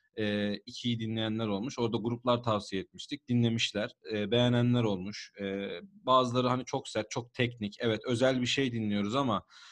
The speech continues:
çok teknik bir şey dinliyoruz. Hani alışık değiliz. Birkaç sefer daha dinlemek lazım diyenler olmuş. Ben de onlara bir tık daha, e,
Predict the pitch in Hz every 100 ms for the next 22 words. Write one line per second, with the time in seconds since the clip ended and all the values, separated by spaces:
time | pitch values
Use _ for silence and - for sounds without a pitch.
0 | - - 165 160 - 139 - 165 151 -
1 | 156 139 127 113 101 95 98 - - 107
2 | 113 110 - 120 131 - - 139 139 110
3 | 110 - - 131 139 - 135 143 135 139
4 | 135 127 131 131 127 120 113 117 120 -
5 | 110 120 120 123 101 120 - 139 139 143
6 | 143 143 147 147 - - - - _ 220
7 | 214 - 175 - 147 147 151 156 -